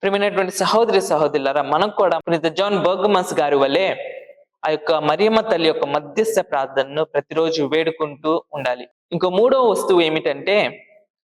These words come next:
రూల్స్ బుక్. పునీత జాన్ బర్గమన్స్ గారు ఎప్పుడు కూడా వారితో జేసు సభకు సంబంధించినటువంటి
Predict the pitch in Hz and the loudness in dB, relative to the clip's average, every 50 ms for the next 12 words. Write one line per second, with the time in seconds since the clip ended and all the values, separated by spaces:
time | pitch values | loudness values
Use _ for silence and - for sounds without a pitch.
0 | _ _ _ _ _ - 165 175 220 254 269 247 - - - 156 139 127 - - | _ _ _ _ _ -4 0 2 2 4 4 2 2 0 0 0 -2 -2 -2 -6
1 | - - - - - _ - 185 185 180 185 - 185 180 170 156 - - - - | -16 -16 -16 -18 -10 _ -4 -2 -2 -2 -2 0 0 2 2 0 -2 -4 -8 -12
2 | - - - _ _ - 156 226 254 254 247 208 202 196 190 214 208 196 190 190 | -14 -16 -20 _ _ -2 0 0 0 2 2 0 0 2 2 2 2 2 0 0
3 | 190 156 165 160 170 180 151 156 - - - 262 247 247 - 165 165 160 160 185 | 0 0 0 2 2 2 2 0 -2 -2 -2 0 0 0 2 2 2 4 4 4
4 | 190 185 151 - - - - - 156 151 151 151 151 147 - 151 143 147 156 151 | 2 2 0 0 -4 -6 -4 0 0 2 2 2 0 0 0 2 2 2 2 0
5 | - - - - - _ _ _ _ - 139 135 - 208 233 254 247 247 226 - | -4 -14 -20 -20 -20 _ _ _ _ -8 -6 -2 0 0 0 2 0 0 0 2
6 | 226 202 175 196 190 190 - 196 170 170 170 170 165 165 165 170 - 175 165 160 | 0 0 0 -2 -2 -2 -2 -2 -2 -2 -2 -2 -2 -2 -2 -2 -2 -2 -2 -2
7 | - 160 160 160 160 | -2 -4 -6 -6 -6